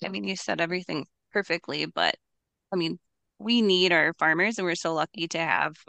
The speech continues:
year-round farmers markets here in the Twin Cities. Um, but yeah, I'd have to dig up every single garden for cucumbers, for pickling cucumbers, because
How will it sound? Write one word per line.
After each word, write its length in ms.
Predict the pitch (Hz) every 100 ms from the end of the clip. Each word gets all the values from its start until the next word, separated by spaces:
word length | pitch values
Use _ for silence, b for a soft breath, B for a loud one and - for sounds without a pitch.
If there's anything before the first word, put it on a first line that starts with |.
| -
year-round 640 | 147 170 165 160 151 160
farmers 320 | 131 151 160
markets 420 | 175 170 190 196 -
here 280 | 190 196
in 160 | 214 208
the 80 | 202
Twin 200 | 214 202
Cities. 520 | 208 202 214 247 - B B B _ _ _ -
Um, 460 | 175 143 104 90 - _ _ _ _ -
but 180 | 185 220
yeah, 200 | 175 131
I'd 180 | 170
have 200 | 190 185 -
to 180 | 196
dig 280 | 185 - 175
up 100 | 170 -
every 360 | 165 170 175
single 340 | 180 170 165 170
garden 520 | - 156 156 165 160 -
for 100 | -
cucumbers, 600 | 165 160 160 170 170 180
for 140 | - 165
pickling 360 | - - 160
cucumbers, 540 | 160 160 160 156 160 -
because 400 | - 175 165